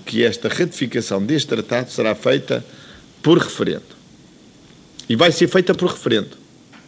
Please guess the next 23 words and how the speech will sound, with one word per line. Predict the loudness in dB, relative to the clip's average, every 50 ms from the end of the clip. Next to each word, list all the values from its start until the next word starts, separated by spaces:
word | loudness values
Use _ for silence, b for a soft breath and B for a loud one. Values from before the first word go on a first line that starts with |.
| _ -20 -20 -20 -20 -20 -20 -20 -20 _ -20 -20 -20 -20 -20 -20 -20 -20 B B B B B B B B B
Agora, | 4 4 4
o | 4
que | 2 2
nós | 2 4 4 4 4
não | 2 0 0
podemos | 2 2 0 0 0
fazer | 0 0 0 2 2 2 2 4
é | 2
sujeitar | 2 0 -2 -2 2 2 2 2 2 0 2 2 2 4 2
a | 2
referendo | 0 0 -6 -2 2 2 4 4 2 2 0 0
um | 0
texto | 2 2 4 4 4 4 2 -2 -6 -18 -20 -20 B B B B B B B
sem | -12 -4 -2 -2 0
garantir | 2 0 0 0 -2 -2 -2 0 0
aos | 0 -2
nossos | -2 -2 -4 -4 -4 -6
concidadãos | -4 -2 -4 -4 -4 -4 -2 -2 0 0 0 -2 -2 -6 -10 -16 -20 -20 _ B B B B B B B _ _ _ -8
que | -2 0 0
esse | 0 0 -2
será | -6 -6 -2 0 2 2
o | 2 0 0
texto | -2 2 2 2 4 2 0 -6 -12 -18